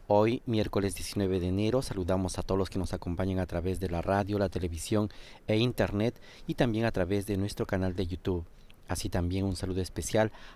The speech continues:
a todos los que nos están siguiendo a través de Facebook Live.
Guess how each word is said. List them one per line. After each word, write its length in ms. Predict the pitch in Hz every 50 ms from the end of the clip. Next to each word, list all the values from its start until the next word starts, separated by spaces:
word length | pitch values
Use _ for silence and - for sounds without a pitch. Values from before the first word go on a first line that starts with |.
| - -
a 80 | 92
todos 160 | - 101 98
los 100 | 98 90
que 120 | - - 95
nos 120 | 87 80
están 240 | 82 - 98 95 92
siguiendo 340 | - - 98 101 98 98 101
a 40 | 95
través 380 | - 98 90 87 92 92 90
de 100 | 95 90
Facebook 500 | - - 95 90 82 85 87 85 - - -
Live. 280 | 87 80 78 78 82